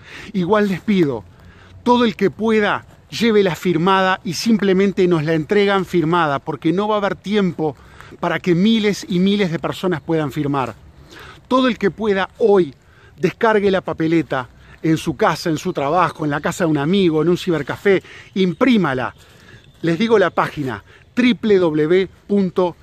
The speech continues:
no a la bancarización obligatoria punto com. La imprime y la firma como la credencial. Pone arriba los nombres y abajo los apellidos,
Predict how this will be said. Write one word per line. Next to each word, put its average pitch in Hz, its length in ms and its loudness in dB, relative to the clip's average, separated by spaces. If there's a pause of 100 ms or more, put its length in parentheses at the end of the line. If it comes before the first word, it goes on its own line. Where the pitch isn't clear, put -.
(120)
no 233 280 2
a 208 60 2
la 180 100 2
bancarización 160 840 0
obligatoria 165 720 0
punto 170 380 -4
com. 131 300 -6 (800)
La 160 200 -2
imprime 247 580 0 (340)
y 175 100 -2
la 160 120 0
firma 240 400 0
como 170 220 -2
la 156 140 0
credencial. 147 760 -2 (480)
Pone 165 280 2
arriba 233 320 2
los 180 140 2
nombres 240 520 0 (120)
y 165 120 0
abajo 208 340 2
los 180 160 -2
apellidos, 147 640 -4